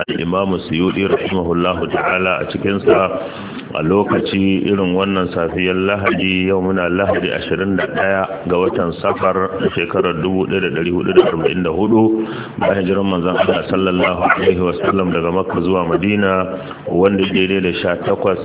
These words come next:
ga watan Tara a shekarar dubu biyu da ashirin da biyu ta miladiya.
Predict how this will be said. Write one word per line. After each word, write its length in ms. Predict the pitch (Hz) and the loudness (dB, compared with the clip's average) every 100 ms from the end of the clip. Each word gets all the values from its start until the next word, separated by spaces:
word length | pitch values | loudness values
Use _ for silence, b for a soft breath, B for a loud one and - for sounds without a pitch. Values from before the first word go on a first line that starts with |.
| 71 - | -8 -2
ga 80 | 87 | 0
watan 320 | 87 87 82 | 0 0 -2
Tara 560 | 78 101 98 92 90 87 | -2 0 0 2 2 0
a 80 | 98 - | -4 -4
shekarar 400 | 87 90 87 80 | -4 0 0 -2
dubu 240 | 101 95 92 | -2 0 0
biyu 160 | 95 | 0
da 80 | 92 | -2
ashirin 320 | 85 - 87 90 | -4 -4 -2 -2
da 40 | 80 | 0
biyu 320 | 92 92 92 - | 0 2 0 0
ta 60 | 98 | 0
miladiya. 640 | 90 82 90 82 98 90 | 2 2 2 2 4 4